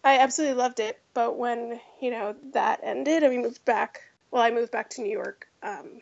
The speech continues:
I was like, "Do I wanna do cooking? Do I wanna do this thing, or do I wanna, like, do design?" And I sort of decided at the time, you know, like,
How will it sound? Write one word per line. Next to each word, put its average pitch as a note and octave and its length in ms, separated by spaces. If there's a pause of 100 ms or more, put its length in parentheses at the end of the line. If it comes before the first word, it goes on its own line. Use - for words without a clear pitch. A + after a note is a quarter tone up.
I C4 40
was A#3 80
like, A3+ 160
"Do C4 120
I B3+ 60
wanna D#4 260
do D#4 460 (960)
cooking? C#4 580
Do B3+ 100
I B3 40
wanna B3+ 200
do A#3 180
this B3 220
thing, A3 320
or B3 140
do A#3+ 80
I A#3 60
wanna, A3+ 260
like, G#3+ 260
do A3+ 180
design?" G3 640
And A#3 180
I G#3 160 (100)
sort B3+ 220
of A3+ 100
decided A3 720 (600)
at A3+ 120
the A3 80
time, D4+ 380
you B3+ 80
know, A#3 120
like, A3 300